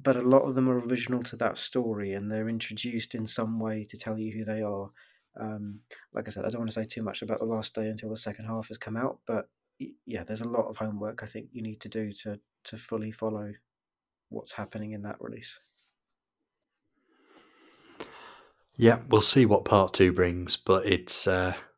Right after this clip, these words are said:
Speaker 2: it's definitely a different beast to any of these. Well,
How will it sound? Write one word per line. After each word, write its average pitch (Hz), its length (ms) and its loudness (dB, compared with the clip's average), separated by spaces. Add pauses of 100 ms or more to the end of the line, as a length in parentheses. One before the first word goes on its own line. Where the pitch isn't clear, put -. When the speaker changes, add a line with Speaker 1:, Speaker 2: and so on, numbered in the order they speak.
(280)
Speaker 2:
it's - 200 6
definitely 95 480 4
a 87 40 0
different 87 460 2
beast 90 340 0
to 98 100 2
any 92 160 0
of 92 60 0
these. 95 300 0 (500)
Well, 175 300 8